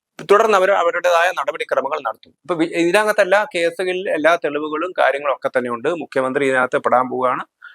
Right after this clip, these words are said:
മുഖ്യമന്ത്രിയുടെ മകൾ പെടും. കാരണം മുഖ്യമന്ത്രിയുടെ മകൾക്ക് പണം കൊടുക്കുന്നത്, ആ,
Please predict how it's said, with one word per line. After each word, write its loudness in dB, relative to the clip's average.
മുഖ്യമന്ത്രിയുടെ 2
മകൾ 2
പെടും. -6
കാരണം -4
മുഖ്യമന്ത്രിയുടെ -2
മകൾക്ക് 0
പണം -2
കൊടുക്കുന്നത്, -2
ആ, 2